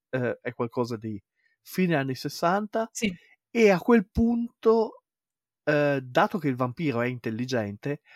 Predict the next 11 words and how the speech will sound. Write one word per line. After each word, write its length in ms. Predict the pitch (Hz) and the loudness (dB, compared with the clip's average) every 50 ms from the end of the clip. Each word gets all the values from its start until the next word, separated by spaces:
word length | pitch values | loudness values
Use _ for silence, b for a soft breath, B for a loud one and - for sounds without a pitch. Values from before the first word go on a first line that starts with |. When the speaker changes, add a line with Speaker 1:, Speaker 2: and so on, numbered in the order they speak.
| b b b b _ | b b b b _
Speaker 1:
anche 280 | - 190 202 196 - 202 | 4 6 6 6 2 0
il 40 | 170 160 | 0 0
licantropo 500 | 175 - 151 139 135 131 143 131 - 131 | 0 2 2 0 0 0 -4 -6 -6 -4
deve 160 | 123 123 120 | -4 -2 -2
diventare 320 | 120 117 120 - 139 127 127 | -4 -4 -4 -2 -2 -2 -2
intelligente 580 | 123 120 127 117 123 120 123 120 120 - 127 | -2 -4 -6 -6 -4 -4 -4 -4 -4 -4 -8
per 100 | 113 104 | -10 -10
poterlo 680 | - - - - 107 101 104 107 101 101 98 95 - - _ _ _ _ _ _ | -12 -10 -8 -8 -6 -6 -4 -4 -4 -4 -4 -6 -8 -12 _ _ _ _ _ _
combattere. 380 | _ - 110 110 196 - - - | _ -12 -12 -10 -8 -10 -8 -6
Speaker 2:
Eh 60 | 208 | -8
sì, 300 | 202 - - 285 294 - | -8 -6 -8 -10 -10 -10